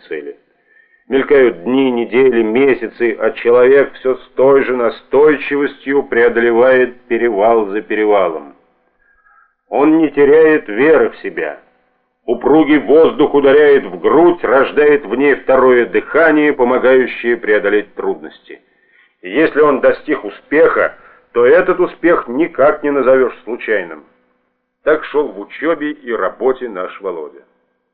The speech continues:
Нужно ли еще что-либо говорить о характере Комарова? Володя Комаров был хорошим семьянином. Все мы знаем его жену Валю.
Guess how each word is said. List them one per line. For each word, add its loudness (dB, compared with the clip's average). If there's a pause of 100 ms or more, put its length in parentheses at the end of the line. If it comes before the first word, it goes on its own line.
(520)
Нужно -4
ли -6
еще -8
что-либо -8
говорить -6
о -14
характере -8
Комарова? -8 (1160)
Володя -2
Комаров -2
был -8
хорошим -4
семьянином. -16 (1200)
Все -6
мы -2
знаем -4
его -4
жену -6
Валю. -6